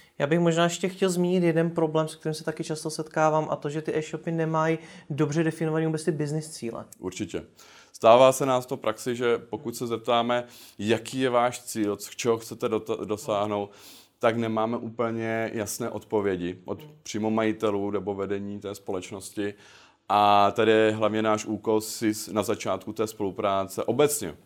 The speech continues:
Speaker 2: než e-shop vstupuje do, nebo firma vstupuje do e-commerce, je potřeba si stanovit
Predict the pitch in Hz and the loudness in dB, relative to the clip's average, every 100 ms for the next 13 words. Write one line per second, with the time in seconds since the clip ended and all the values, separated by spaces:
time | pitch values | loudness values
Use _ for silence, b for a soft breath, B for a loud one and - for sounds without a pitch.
0 | _ - 101 - - - 120 120 120 - | _ -12 -10 -10 -6 2 2 2 -6 -8
1 | - 147 127 113 101 101 95 95 90 87 | -10 -10 0 2 2 0 -2 0 0 -4
2 | - _ - 87 85 - - 117 117 104 | -14 _ -14 -8 -8 -8 -6 -4 -4 -6
3 | - 92 107 95 87 104 120 113 92 78 | -8 -10 -6 -6 -4 -4 -4 -4 -4 -6
4 | - - B B - 101 92 - 95 95 | -10 -18 B B -6 -4 -4 -6 -8 -6
5 | 98 - 92 92 92 90 | -8 -6 -6 -4 -4 -4